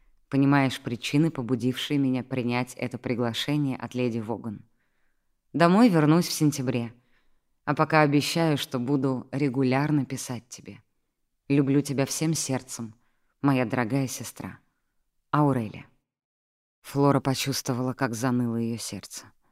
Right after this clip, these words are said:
Вернее, оно буквально разрывалось от боли.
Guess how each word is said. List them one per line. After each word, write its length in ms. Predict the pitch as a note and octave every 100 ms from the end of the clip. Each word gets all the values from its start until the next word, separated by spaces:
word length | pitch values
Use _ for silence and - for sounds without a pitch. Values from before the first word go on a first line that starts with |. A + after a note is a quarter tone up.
| _ _ _ _ _ _ -
Вернее, 580 | B2 D3 C#3 C#3+ C#3 C#3
оно 300 | C3 C#3 C#3+
буквально 540 | B2 - C#3+ C#3+ C#3
разрывалось 720 | C#3+ C3 C#3 C#3+ D#3 A#2+ -
от 100 | F2
боли. 380 | A2 A2+ F#2 -